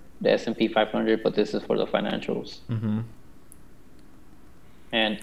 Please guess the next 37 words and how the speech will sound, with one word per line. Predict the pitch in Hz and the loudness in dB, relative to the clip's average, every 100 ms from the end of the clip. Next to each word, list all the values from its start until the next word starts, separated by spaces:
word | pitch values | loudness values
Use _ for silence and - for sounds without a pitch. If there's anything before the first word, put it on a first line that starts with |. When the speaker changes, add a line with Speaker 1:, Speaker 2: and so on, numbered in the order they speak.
| - - - - | -10 -18 -18 2
Speaker 1:
I | 131 | 8
think | 143 143 | 10 10
a | |
lot, | 127 - - | 8 6 2
<clears throat> | - | 8
that | 240 143 139 127 | 10 12 10 12
red | 131 131 | 10 10
candle | 131 127 120 | 6 8 10
right | 113 - | 10 10
there | 120 | 8
on | 113 | 8
the | 104 | 4
four | - 123 | 4 8
hour, | 117 123 120 - | 10 10 8 4
I | |
think | - 123 | 0 2
a | 110 | 6
lot | 110 | 6
of | 110 | 6
people | 117 110 107 | 4 4 2
will | 101 | 4
look | 107 - - | 2 0 2
at | 113 | 2
this | 110 104 | 2 0
as | 107 | 0
bearish | - 107 120 - - - - - - - - - - - - - - - - - - - - - - - - - - | 4 4 4 0 -8 -12 -16 -16 -18 -18 -18 -18 -18 -18 -18 -18 -18 -18 -16 -18 -16 -16 -16 -18 -18 -18 -18 -18 -4
because | 117 - 104 | -2 0 0
we | 104 | 2
couldn't | - 110 | 2 4
make | 110 107 | 4 2
it | 104 | 0
to | 110 | -2
the | 110 | 0
top | - 101 110 | 2 4 4
or | |
whatever. | 104 104 107 104 | 4 2 2 0
But, | - - | -4 -6